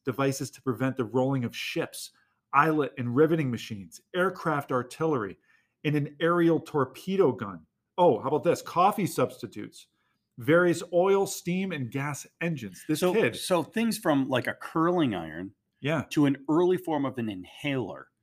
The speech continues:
Speaker 1: Yeah.
Speaker 2: to ideas on how to keep ships from capsizing and artillery shells.
Speaker 1: There's no limits.
Speaker 2: All
Speaker 1: There's
Speaker 2: over
Speaker 1: no
Speaker 2: the
Speaker 1: box
Speaker 2: place.
Speaker 1: that you
Speaker 2: That's
Speaker 1: got,
Speaker 2: amazing.
Speaker 1: that you could put him in.
Speaker 2: And things that are still being used today. That,
Speaker 1: Correct.
Speaker 2: that's what's impressive, too.
Speaker 1: Correct.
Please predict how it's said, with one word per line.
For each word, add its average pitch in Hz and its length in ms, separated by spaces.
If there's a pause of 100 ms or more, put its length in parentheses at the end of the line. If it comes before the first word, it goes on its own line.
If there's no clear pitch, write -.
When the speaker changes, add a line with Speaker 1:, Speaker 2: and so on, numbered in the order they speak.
Speaker 1:
Yeah. 135 240 (440)
Speaker 2:
to 135 760 (140)
ideas 135 580
on 127 160
how 135 280
to 127 80
keep - 340
ships - 460
from 90 380
capsizing 95 760
and 98 100
artillery 98 640
shells. - 460
Speaker 1:
There's 131 260
no 139 300
limits. 143 340
Speaker 2:
All 127 100
Speaker 1:
There's 127 120
Speaker 2:
over 139 140
Speaker 1:
no 113 40
Speaker 2:
the 98 80
Speaker 1:
box 131 300
Speaker 2:
place. - 80
Speaker 1:
that 123 180
you 127 60
Speaker 2:
That's 127 120
Speaker 1:
got, 117 60
Speaker 2:
amazing. 117 220
Speaker 1:
that 110 60
you 110 60
could 127 140
put 131 200
him 113 140
in. 123 60
Speaker 2:
And 196 140
things 262 260
that 220 140
are 175 40
still 208 220
being 170 220
used 160 260
today. 147 280
That, 117 60
Speaker 1:
Correct. 143 300
Speaker 2:
that's 185 240
what's 175 200
impressive, 123 600
too. - 120
Speaker 1:
Correct. 98 300